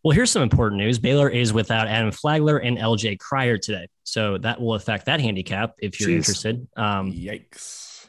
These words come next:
Speaker 1: I guess get
Speaker 2: Jeez.
Speaker 1: off or get on if you're looking to, to trail injuries. I don't do the
Speaker 2: I,
Speaker 1: latter.
Speaker 2: I already liked T C U, so plus twelve seems like a great bet.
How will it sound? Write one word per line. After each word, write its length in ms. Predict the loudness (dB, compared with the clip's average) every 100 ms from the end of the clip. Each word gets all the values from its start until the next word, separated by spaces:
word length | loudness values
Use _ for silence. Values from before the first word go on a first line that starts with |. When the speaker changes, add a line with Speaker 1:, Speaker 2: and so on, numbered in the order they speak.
| _ _ -10
Speaker 1:
I 80 | -6
guess 180 | -4 -2
get 140 | 2
Speaker 2:
Jeez. 60 | 2
Speaker 1:
off 180 | 2 2
or 200 | 2 2
get 160 | 2
on 160 | 0 0
if 80 | 0
you're 80 | -2
looking 240 | -2 -2
to, 220 | -4 -6
to 120 | -6 -4
trail 260 | -2 0
injuries. 340 | 0 -2 -2 -2
I 200 | -2 -4 -6 -2
don't 260 | -2 0
do 100 | 0
the 40 | 0
Speaker 2:
I, 40 |
Speaker 1:
latter. 280 | -2 -8 -12 -4
Speaker 2:
I 100 | 2
already 220 | 4 4
liked 340 | 4 2 0 2
T 140 | 4
C 180 | 6 6
U, 100 | 4 4
so 180 | 2
plus 260 | 0 2 0
twelve 340 | 2 2 2
seems 200 | 0 0 0
like 100 | -2
a 40 |
great 220 | 2 2
bet. 160 | 2